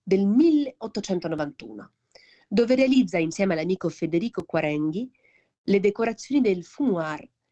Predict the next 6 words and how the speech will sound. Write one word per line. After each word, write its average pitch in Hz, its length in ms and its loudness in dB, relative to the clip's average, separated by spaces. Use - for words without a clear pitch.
e 254 140 -2
presenta 202 540 0
le 196 160 2
Bevitrici 247 640 0
di 185 120 -2
Sangue. 156 520 -6